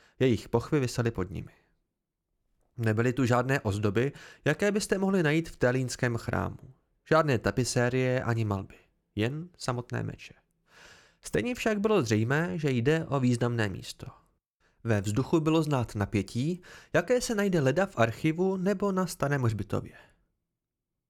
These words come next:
Šehin se obrátila na Vašet. "Vybírej." Vašet to zřejmě udivilo, přímo zaskočilo. Začala nějaké gesto, ale Šehin zvedla ruku dřív, než mohla něco namítnout.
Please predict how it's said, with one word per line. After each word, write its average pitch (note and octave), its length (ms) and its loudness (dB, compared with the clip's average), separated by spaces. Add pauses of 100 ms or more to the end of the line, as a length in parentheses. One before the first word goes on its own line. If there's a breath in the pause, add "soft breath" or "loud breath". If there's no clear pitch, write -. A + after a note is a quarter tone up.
(140)
Šehin G3 440 -4
se - 180 -4
obrátila C3 540 0
na A#2 80 2
Vašet. - 500 -10 (1040)
"Vybírej." C#3 560 0 (1040)
Vašet - 460 -6
to G#2 260 2
zřejmě A2 320 0
udivilo, C#3 420 0 (200)
přímo E3 360 0
zaskočilo. - 600 -2 (680 loud breath)
Začala G#3+ 340 2
nějaké A3+ 360 0
gesto, G3 500 -2
ale G3 260 0
Šehin F#3+ 380 2
zvedla E3 300 2
ruku B2 320 0
dřív, D3+ 360 -4
než D3+ 160 -2
mohla B2 260 0
něco A#2 240 -4
namítnout. G#2+ 600 -8